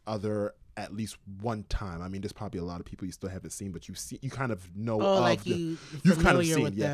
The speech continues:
Speaker 2: them.
Speaker 1: or at least out of the Black students. You
Speaker 2: Yeah.
Speaker 1: know what I'm saying? You,
Speaker 2: Mm-hmm.
Speaker 1: you, you've seen every Black student at least one time. You might miss a
Speaker 2: Okay.
Speaker 1: few.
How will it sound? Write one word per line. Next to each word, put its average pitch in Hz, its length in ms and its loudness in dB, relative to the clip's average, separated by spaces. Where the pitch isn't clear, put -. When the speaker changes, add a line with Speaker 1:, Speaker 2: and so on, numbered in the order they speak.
Speaker 2:
them. 147 40 2
Speaker 1:
or 156 40 12
at 160 80 10
least 170 180 2
out 117 80 4
of 110 80 -2
the 98 60 0
Black 110 280 -2
students. 80 420 -8
You 170 100 -2
Speaker 2:
Yeah. 151 220 2
Speaker 1:
know 113 80 4
what 107 60 4
I'm 104 60 0
saying? 104 400 -2
You, 117 180 2
Speaker 2:
Mm-hmm. 196 180 -6
Speaker 1:
you, 123 100 0
you've 139 200 6
seen 117 540 0
every 104 280 0
Black 90 300 -8
student 90 300 -4
at 64 80 -10
least 85 240 -10
one 85 200 -10
time. 73 420 -8
You 113 100 0
might 104 200 0
miss 143 160 0
a 143 40 0
Speaker 2:
Okay. 143 80 -4
Speaker 1:
few. 85 300 -6